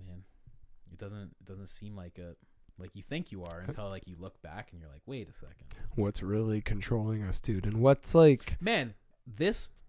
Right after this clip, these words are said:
Speaker 1: conversation changed the way I'm gonna do this podcast. And literally, <laughs> I ca-, I can't even stress it enough. I fucking, I'm looking at my phone. I have a fucking picture right here. I even took a fucking picture of it. I took a picture. I posted it on my stories.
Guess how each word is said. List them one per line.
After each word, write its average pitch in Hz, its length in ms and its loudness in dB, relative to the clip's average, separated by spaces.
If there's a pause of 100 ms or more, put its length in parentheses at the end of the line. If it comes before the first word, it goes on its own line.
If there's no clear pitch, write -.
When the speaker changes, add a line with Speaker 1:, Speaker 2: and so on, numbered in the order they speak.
(140)
Speaker 1:
conversation 135 760 -6
changed 120 420 -6
the 127 100 -6
way 101 220 -6
I'm 104 160 -8
gonna 101 160 -12
do 101 140 -14
this 104 160 -14
podcast. 120 640 -8 (240)
And 120 300 -6
literally, 139 480 -2 (320)
<laughs> - 80 4 (840)
I 135 120 -2
ca-, 147 180 -2
I 131 80 0
can't 180 320 4
even 175 160 0
stress - 320 -2
it 147 80 0
enough. 131 300 -2 (120)
I 95 140 -8
fucking, 147 420 -2
I'm 101 200 -8
looking 165 300 -4
at 165 120 -2
my 160 140 -4
phone. - 380 -10
I - 40 -10
have 202 160 -10
a - 140 -20 (120)
fucking 175 280 -16
picture - 360 -12
right 139 240 -6
here. 156 160 -6
I 92 60 -8
even 131 100 -4
took - 200 4 (100)
a - 40 0 (140)
fucking 135 260 -2
picture - 420 -6
of 82 160 -10
it. 71 120 -18 (640)
I - 40 -8
took - 140 -8
a 185 60 -10
picture. - 340 -4
I 123 60 -2
posted 156 400 -8
it 170 60 -2
on 113 100 2
my 147 100 -2
stories. 139 680 -8